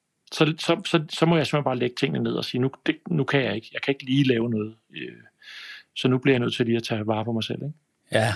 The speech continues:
Speaker 2: og det, jeg
Speaker 1: Så
Speaker 2: synes,
Speaker 1: det,
Speaker 2: det
Speaker 1: det er
Speaker 2: er,
Speaker 1: sådan, jeg mærker det.
Speaker 2: er me-, mega svært, det der også, ikke? Altså, fordi man
Speaker 1: Helt
Speaker 2: brænder,
Speaker 1: vildt svært.
Speaker 2: brænder så meget for at,
Speaker 1: Ja, ja.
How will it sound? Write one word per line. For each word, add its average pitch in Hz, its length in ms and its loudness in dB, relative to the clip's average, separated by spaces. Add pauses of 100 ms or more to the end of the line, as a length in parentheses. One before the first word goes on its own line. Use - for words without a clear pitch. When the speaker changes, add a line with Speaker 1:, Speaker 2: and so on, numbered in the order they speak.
(100)
Speaker 2:
og 107 140 -6
det, 113 240 2
jeg 113 140 0
Speaker 1:
Så - 80 2
Speaker 2:
synes, 165 120 4
Speaker 1:
det, 120 100 2
Speaker 2:
det 110 80 2
Speaker 1:
det - 60 6
er - 20 2
Speaker 2:
er, 110 40 0
Speaker 1:
sådan, 139 120 2
jeg 135 80 2
mærker 123 200 -2
det. 131 180 -8
Speaker 2:
er 117 40 -2
me-, 123 440 0
mega 131 280 4
svært, 107 360 0
det 110 100 0
der 107 120 4
også, 104 260 -2
ikke? 110 180 -8
Altså, 104 240 -4
fordi 101 480 -6 (100)
man 101 200 0
Speaker 1:
Helt 98 100 -2
Speaker 2:
brænder, 208 120 4
Speaker 1:
vildt 156 140 2
svært. 117 160 2
Speaker 2:
brænder 135 220 2
så 123 160 0
meget 117 260 0
for 110 300 0
at, 101 420 -2
Speaker 1:
Ja, 156 140 4
ja. 127 100 0